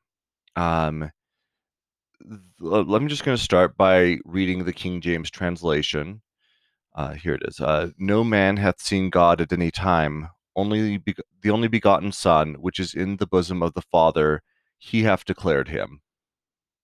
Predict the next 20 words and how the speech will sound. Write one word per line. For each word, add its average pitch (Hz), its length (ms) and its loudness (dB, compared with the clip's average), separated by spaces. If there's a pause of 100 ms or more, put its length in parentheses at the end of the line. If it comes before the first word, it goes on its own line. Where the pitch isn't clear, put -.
(760)
So, 110 560 2 (1900)
what 139 220 4
is 135 440 2 (640)
interesting 123 680 -2
about 90 600 4 (220)
this 90 360 -6
verse 87 680 -4
is 98 500 -2
the 95 480 -4 (220)
word 87 560 0 (720)
that 90 540 4 (1120)
is 98 140 -6
translated 104 600 -2
in 90 200 -4
the 85 100 -6
King 92 320 -10
James 104 420 -4
Version 87 480 -4
as 73 240 -2
bosom. 71 640 -4